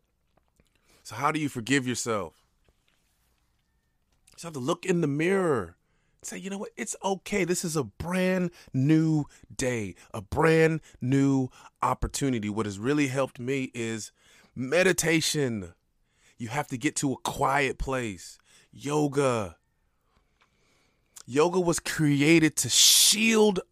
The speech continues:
us from pain and suffering. I know over here in the West, we get caught up in the poses and the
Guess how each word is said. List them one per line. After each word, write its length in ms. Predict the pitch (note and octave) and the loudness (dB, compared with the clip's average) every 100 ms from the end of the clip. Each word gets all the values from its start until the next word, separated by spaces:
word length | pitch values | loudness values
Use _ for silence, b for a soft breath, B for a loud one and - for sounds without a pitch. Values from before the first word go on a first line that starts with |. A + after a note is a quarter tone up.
| - | 2
us 340 | F3 E3 - b | 4 4 0 b
from 460 | - - D#3+ D3 D3 b _ - | -16 0 2 2 0 b _ 2
pain 600 | - E3 E3+ F3 F3 E3 b _ | 4 6 6 6 6 2 b _
and 380 | D3 C#3+ C#3 C#3 b b | 2 4 4 2 b b
suffering. 760 | - - - F3 - D3 B2 | -2 2 4 2 0 -2 -2
I 100 | A2 | -4
know 180 | D#3 D3+ | -4 0
over 200 | C#3+ C#3 | 0 -2
here 220 | C3 C#3+ | -6 -4
in 80 | C#3 | -4
the 80 | C3 | -2
West, 260 | C3 C#3+ C3 | -2 -2 -4
we 60 | |
get 160 | C3 C3 | -10 -10
caught 260 | - C3+ | -4 -2
up 140 | C3+ - | -2 -6
in 120 | C3 | -8
the 60 | B2 | -10
poses 600 | - B2+ C3+ B2+ C3 A#2 | -6 -2 -2 -2 -4 -6
and 120 | |
the 80 | G#2 | -10